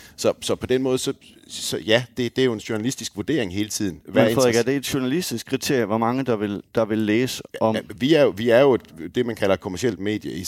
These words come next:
Speaker 1: i, i, ligesom Politikken. Altså, vi skal jo leve, vi skal jo leve af at have brugere og seere, og, og, og, så, så, så selvfølgelig er der et kriterie i forhold til det, vi laver, som også handler om, hvor mange interesserer sig for det, hvor mange har lyst til at klikke på det her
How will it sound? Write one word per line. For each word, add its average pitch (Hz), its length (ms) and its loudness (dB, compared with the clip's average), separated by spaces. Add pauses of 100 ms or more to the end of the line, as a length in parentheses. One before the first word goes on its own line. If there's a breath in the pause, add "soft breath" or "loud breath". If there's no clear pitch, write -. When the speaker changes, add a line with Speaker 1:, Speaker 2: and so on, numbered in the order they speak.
Speaker 1:
i, 98 240 -4
i, 95 240 -10 (300)
ligesom 104 320 -8
Politikken. 98 460 -8
Altså, 92 180 -6
vi 92 100 -8
skal 101 140 -4
jo 98 80 0
leve, 120 420 0 (200)
vi 117 100 -6
skal 127 140 -2
jo 117 60 0
leve 127 320 0
af 117 40 4
at 104 80 2
have 98 80 -2
brugere 113 440 -2
og 92 80 -4
seere, 101 440 -2
og, 98 260 -2
og, 87 200 -4
og, 85 180 -6 (160)
så, - 320 -4
så, 98 300 0
så 92 260 -2
selvfølgelig 123 540 -2 (440 loud breath)
er 117 120 2
der 131 120 4
et 101 140 -4
kriterie 98 580 0
i 92 80 -10
forhold 113 360 0
til - 140 -8
det, 120 120 -2
vi 127 80 -4
laver, 101 320 2
som 87 180 -8
også 104 220 -4
handler 110 180 -2
om, 98 180 0 (100)
hvor 107 120 0
mange 95 260 -4
interesserer 95 380 -4
sig 95 120 -10
for 98 180 0
det, 104 100 -4 (380 loud breath)
hvor 101 120 -2
mange 101 360 -2 (140)
har 92 140 -4
lyst 95 260 -8
til 107 240 -4 (100)
at 71 140 -10
klikke - 340 -12
på - 80 -8
det 90 140 -6
her 87 180 -4